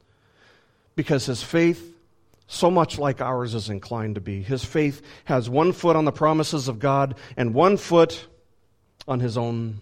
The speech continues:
wisdom, his own understanding, which is no wisdom at all. Like you and me, Abram has a tendency to try to take matters into his own hands when he doesn't understand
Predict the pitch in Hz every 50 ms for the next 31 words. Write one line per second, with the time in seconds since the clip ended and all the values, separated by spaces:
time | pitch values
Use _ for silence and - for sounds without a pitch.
0 | - _ _ _ _ _ _ _ _ _ _ _ - 117 113 110 107 - 104 98
1 | 98 98 95 - 127 113 117 120 120 117 117 113 110 107 113 - - 135 131 117
2 | 113 107 - - - 127 117 113 110 104 107 101 101 95 - _ _ _ _ _
3 | _ _ _ _ _ _ _ _ - 151 147 - 139 131 123 110 104 123 123 120
4 | 117 113 113 113 107 107 110 117 110 107 101 101 98 98 92 95 95 _ _ _
5 | _ _ _ _ _ _ _ _ _ _ _ _ _ _ - - - - - -
6 | 160 170 165 - 165 180 175 160 147 151 170 160 147 131 127 135 127 - - _
7 | _ _ _ _ - 160 165 175 143 160 156 147 139 147 147 143 147 143 127 131
8 | - - 160 147 143 147 147 139 - 151 143 127 120 - - 151 143 139 135 -
9 | - 139 127 - 131 131 127 127 127 127 123 113 - - 139 127 131 117 - -
10 | 139 135 127 113 - 123 104 - - 127 131 131 127 135 139 131 131 139 131 -
11 | 151 135 131 135 127 107 143 151 165 139 160 - - 160 160 156 151 143 - -
12 | - 160 151 147 156 156